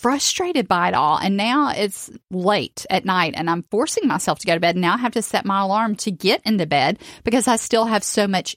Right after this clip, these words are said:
energy to get things done, which is a good thing. It's a totally different problem to have. It's just, I have to make myself go to bed because lack of sleep is also not good for your health. So,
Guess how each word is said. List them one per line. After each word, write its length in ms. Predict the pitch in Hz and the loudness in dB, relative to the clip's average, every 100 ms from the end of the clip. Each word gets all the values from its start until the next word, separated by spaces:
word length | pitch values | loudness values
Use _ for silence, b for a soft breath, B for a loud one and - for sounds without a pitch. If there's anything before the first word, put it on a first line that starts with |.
| - | -4
energy 520 | 202 185 175 - 147 | -2 -2 -4 -4 -6
to 160 | - 190 | -6 -4
get 240 | 160 - | -4 -2
things 340 | 156 156 - | -2 -2 -2
done, 400 | - 254 208 - - _ B B | 0 0 0 -6 -12 _ B B
which 180 | 277 - | -2 0
is 120 | 233 | 0
a 40 | 233 | 0
good 300 | 220 392 - | 2 0 0
thing. 280 | 196 185 233 | -2 0 0
It's 160 | - | 0
a 40 | - | -4
totally 440 | - 214 254 214 | 0 0 0 -2
different 400 | 185 185 - 156 | 0 -2 -2 -2
problem 360 | 196 208 247 202 | 0 2 2 0
to 80 | 175 | 0
have. 220 | 170 175 | 0 0
It's 140 | - | -2
just, 320 | - - - - _ - | 0 0 -2 -12 _ -6
I 40 | |
have 320 | 156 160 165 - | -4 -2 -4 -2
to 80 | 175 | -2
make 140 | - | 0
myself 340 | 160 - 147 | -2 -2 -4
go 160 | - 202 | 0 2
to 60 | 262 | 2
bed 200 | 185 185 | 0 0
because 420 | - 196 185 - _ - | 0 -2 -2 -10 _ -2
lack 260 | 170 180 | -2 0
of 80 | 165 | -4
sleep 420 | - - 214 381 | -6 -2 -2 0
is 200 | 156 - - - | -4 -4 -10 -4
also 300 | 214 294 285 | -4 -4 -6
not 180 | - - | -4 -4
good 180 | 156 160 | -4 -6
for 100 | 135 | -4
your 100 | 131 | -4
health. 280 | 202 208 - _ - B B B | -2 -2 -6 _ -20 B B B
So, 400 | - 208 190 | -2 2 2